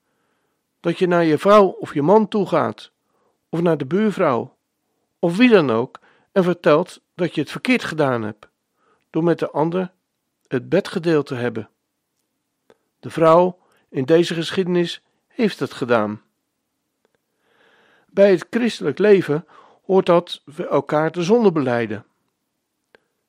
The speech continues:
en vergeving vragen, maar ook vergeving schenken. Dan zijn wij het, om het maar weer zacht te zeggen, niet echt sterk in. Wij zijn geneigd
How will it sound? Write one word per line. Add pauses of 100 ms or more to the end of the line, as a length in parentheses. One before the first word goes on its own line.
(300)
en
vergeving
vragen, (1000)
maar
ook (140)
vergeving
schenken. (1400)
Dan
zijn
wij
het, (420)
om
het
maar
weer
zacht
te
zeggen, (400)
niet (220)
echt
sterk
in. (1600)
Wij
zijn
geneigd